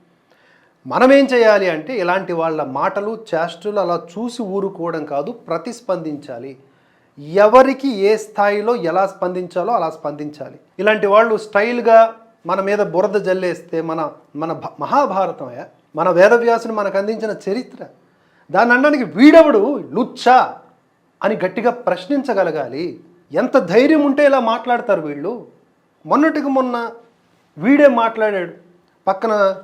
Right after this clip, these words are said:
ఏదో సినిమా, సినిమా ఫంక్షన్లో, సనాతన ధర్మం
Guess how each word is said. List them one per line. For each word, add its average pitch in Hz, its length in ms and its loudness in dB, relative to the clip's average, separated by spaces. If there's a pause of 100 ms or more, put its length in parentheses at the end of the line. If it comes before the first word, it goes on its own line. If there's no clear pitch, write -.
(120)
ఏదో 180 220 0
సినిమా, 180 560 -4 (600)
సినిమా 175 500 0
ఫంక్షన్లో, 170 560 -2 (460)
సనాతన 233 340 0
ధర్మం 214 420 -6